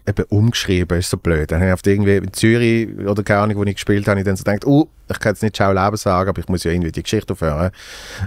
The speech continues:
Ähm, und dann habe ich einfach gesagt, äh,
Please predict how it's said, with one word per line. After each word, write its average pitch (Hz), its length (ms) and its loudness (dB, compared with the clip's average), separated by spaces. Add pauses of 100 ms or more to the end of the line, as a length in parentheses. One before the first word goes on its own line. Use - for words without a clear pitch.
Ähm, 98 640 4 (1080)
und 117 160 4
dann 98 140 4
habe 127 80 4
ich 131 80 4
einfach - 120 -2
gesagt, 131 520 2
äh, 127 680 4